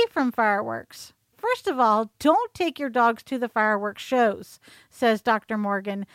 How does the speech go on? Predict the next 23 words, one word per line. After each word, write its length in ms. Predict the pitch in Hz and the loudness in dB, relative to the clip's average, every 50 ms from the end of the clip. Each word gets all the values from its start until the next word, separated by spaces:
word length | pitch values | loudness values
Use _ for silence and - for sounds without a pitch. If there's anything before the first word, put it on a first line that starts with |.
| - - - - - _ - | -20 -20 -20 -20 -20 _ -4
and 260 | - 262 240 226 - | -2 0 0 0 2
don't 400 | - 285 285 311 320 302 - 247 | 4 4 6 6 6 4 0 -4
leave 380 | 254 277 294 302 302 294 254 226 | -2 0 0 0 0 -2 -2 0
them 300 | 269 269 269 269 262 - | 2 2 2 2 0 0
outside 760 | - 247 254 262 - - - - - 262 262 262 269 262 214 | 0 2 2 2 0 -6 -8 -4 2 4 6 6 6 4 0
during 280 | - 214 208 208 202 196 | -2 -4 -4 -4 -4 -4
fireworks. 840 | - 220 208 202 - - 120 123 120 - - - - - - - _ _ _ | -4 -4 -4 -4 -4 -6 -6 -8 -8 -10 -10 -14 -20 -20 -20 -20 _ _ _
Keeping 320 | _ - 262 - 311 311 | _ -18 -14 -8 -4 -2
your 120 | 302 302 294 | -2 0 2
dog 320 | 262 302 294 285 277 - | 2 2 2 2 2 -2
inside 640 | - - 302 320 339 - - - 330 320 320 330 330 311 | -4 -6 -6 -4 -6 -6 -4 -2 0 2 2 2 0 -2
in 100 | 277 247 | -6 -6
the 180 | 262 - 294 | -6 -6 -4
evening 380 | 285 302 311 294 302 311 302 277 | -4 -4 -2 -2 -2 -2 0 0
on 140 | 254 247 240 | 0 0 0
the 80 | 240 | -2
fourth 280 | - - 277 277 285 254 | -2 -2 -2 -2 -2 -2
of 120 | 277 262 | -6 -6
July 400 | - 269 262 262 247 262 269 269 | -4 -2 0 2 4 4 4 2
is 300 | - - 277 294 302 - | 0 -2 -2 -4 -4 -4
the 200 | - 320 330 330 | -2 0 0 0
best 380 | 262 240 285 294 302 294 - - | 2 2 2 2 2 2 0 0
idea, 580 | 302 302 302 254 294 311 311 269 214 - - | 0 0 0 -2 -2 0 0 0 0 0 -4